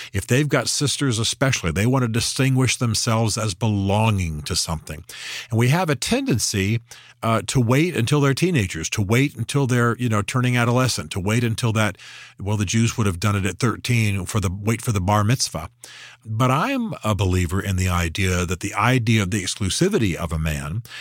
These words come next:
the idea of the unique obligations and calling of a man, uh, can be embedded in a child much younger than that.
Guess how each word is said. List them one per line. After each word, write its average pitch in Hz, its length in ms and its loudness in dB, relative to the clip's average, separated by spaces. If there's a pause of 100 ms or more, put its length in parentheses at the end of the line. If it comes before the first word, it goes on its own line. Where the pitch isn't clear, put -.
(140)
the 104 120 2
idea 107 360 2
of 87 80 0
the 95 100 2
unique 98 280 0
obligations 92 800 0
and 80 120 -4
calling 170 540 -2
of 80 140 -4
a 78 60 -4
man, 76 360 -4 (420)
uh, 95 200 0
can 110 200 0
be 107 140 2
embedded 98 440 0
in 92 100 -4
a 87 80 0
child 92 440 2
much 92 300 -4 (140)
younger 98 540 0
than 85 160 0
that. 78 240 0